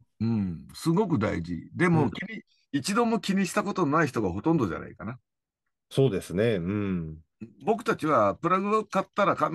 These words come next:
Speaker 1: ず現場行って泳ぎ見るよね。
Speaker 2: うん。
Speaker 1: で、あれ？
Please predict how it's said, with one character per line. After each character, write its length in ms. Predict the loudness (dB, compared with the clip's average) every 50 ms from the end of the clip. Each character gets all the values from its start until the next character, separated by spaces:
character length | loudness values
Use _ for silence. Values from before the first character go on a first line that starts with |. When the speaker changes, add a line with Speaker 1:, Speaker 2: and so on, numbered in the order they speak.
| 0 0 0 0
Speaker 1:
ず 60 | 0 2
現 180 | 2 2 2
場 80 | 2 0
行 80 | 0
っ 40 | 0
て 120 | 0 0 0 0 0 -6 _ _ _ -4 0
泳 220 | 4 4 4 4
ぎ 140 | 4 2 2
見 120 | 4 4
る 100 | 2 2
よ 120 | 0 -2 -6
ね。 140 | -10 -12 -12 _ _ _ _ _ _ _ 0
Speaker 2:
う 60 | 2
ん。 420 | 2 2 2 0 -2 -4 -6 -8 -14 _ _ _ _ _ _
Speaker 1:
で、 200 | -6 -6 -6 -4 -2
あ 140 | 0 2 2
れ？ 200 | 2 0 -8 -10